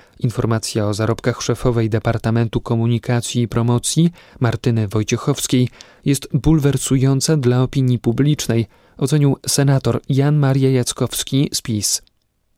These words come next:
Komisja Śledcza do spraw wat przesłuchała Agatę Suskiewicz-Jach, urzędniczkę z Departamentu Rachunkowości Ministerstwa Finansów. Jak zeznała,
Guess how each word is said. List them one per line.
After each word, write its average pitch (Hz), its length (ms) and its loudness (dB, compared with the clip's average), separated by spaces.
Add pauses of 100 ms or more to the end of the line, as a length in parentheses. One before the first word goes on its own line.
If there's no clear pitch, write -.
(1120)
Komisja 156 520 0
Śledcza 147 500 0
do 127 160 2
spraw 127 300 -2
wat 120 460 0
przesłuchała 127 800 -2
Agatę 135 580 0
Suskiewicz-Jach, 131 1300 0
urzędniczkę 127 720 2
z 113 60 -2
Departamentu 123 760 0
Rachunkowości 123 840 0
Ministerstwa 123 720 0
Finansów. 131 600 2 (320)
Jak 120 320 -2
zeznała, 131 640 2